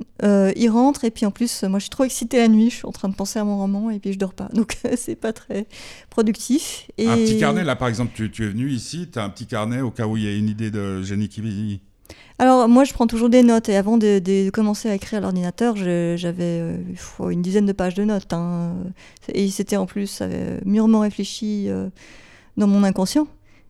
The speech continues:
Speaker 1: Et, euh, et c'est venu d'une façon assez étonnante parce que je commençais à me dire, « Mais ça vient pas, ça vient pas, euh, je vais peut-être changer d'idée, euh, zut, et tout ça. » Puis on était en vacances en Provence, dans un village, alors ça c'est assez drôle, dans une ville,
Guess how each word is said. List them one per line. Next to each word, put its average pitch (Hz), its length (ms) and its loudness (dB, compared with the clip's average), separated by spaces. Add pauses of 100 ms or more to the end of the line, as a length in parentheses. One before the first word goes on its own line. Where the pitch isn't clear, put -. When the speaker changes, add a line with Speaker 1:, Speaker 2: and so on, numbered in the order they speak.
(120)
Speaker 1:
Et, 202 240 0
euh, 180 240 0
et - 80 -2
c'est 226 180 0
venu 247 340 8
d'une 226 160 4
façon 208 240 -2
assez 240 180 0
étonnante 214 440 0
parce - 180 -8
que 214 100 -6
je - 80 -14
commençais - 320 -2
à 226 60 2
me 220 60 2
dire, « 247 140 2
Mais 240 60 -2
ça 190 140 -6
vient 175 160 -6
pas, 226 200 -4
ça 226 140 -10
vient 175 220 -8
pas, 220 400 -6
euh, 190 140 -8 (260)
je - 100 -20
vais 226 60 -10
peut-être 220 180 -2
changer 208 260 -4
d'idée, 226 600 -2
euh, 196 480 -6
zut, 226 340 0
et - 40 -6
tout - 160 -10
ça. » 247 240 -6 (420)
Puis - 100 -6
on 208 60 2
était 202 140 0
en 240 60 2
vacances 220 320 -2
en 220 60 -4
Provence, 214 380 -4
dans 196 60 -2
un 185 80 -2
village, 208 340 -2
alors 185 180 -8
ça 202 120 -14
c'est 208 180 -10
assez 196 240 -8
drôle, 190 240 -8
dans 202 140 -8
une 196 160 -4
ville, 220 240 -8